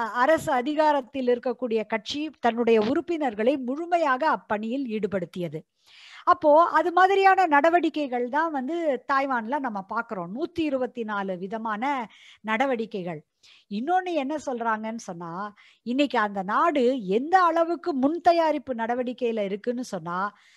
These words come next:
அமெரிக்காவிற்கும் ஐரோப்பிய நாடுகளுக்கும் இன்னைக்கு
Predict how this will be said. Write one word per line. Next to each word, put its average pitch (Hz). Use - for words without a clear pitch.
அமெரிக்காவிற்கும் 294
ஐரோப்பிய 311
நாடுகளுக்கும் 202
இன்னைக்கு 208